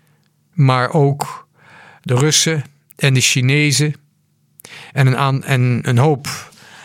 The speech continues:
eh, mensen uit het Midden-Oosten. Die zijn, en ook uit India, zijn druk aan het rondreizen om de wereld te verkennen.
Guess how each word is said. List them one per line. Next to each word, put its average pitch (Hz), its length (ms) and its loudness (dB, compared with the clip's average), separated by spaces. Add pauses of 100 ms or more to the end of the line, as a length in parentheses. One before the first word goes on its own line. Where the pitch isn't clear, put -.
(260)
eh, 117 100 -12
mensen 127 280 0
uit 127 100 2
het 120 80 2
Midden-Oosten. 175 640 0 (1400)
Die 131 180 -2
zijn, 143 440 0 (300)
en 127 200 -2
ook 127 200 0
uit 123 140 -2
India, 143 360 2
zijn 127 260 2
druk 156 260 0
aan 143 120 -2
het 120 100 -2
rondreizen 139 760 2
om 131 160 2
de 120 60 2
wereld 123 300 0
te 120 80 -4
verkennen. 113 480 -4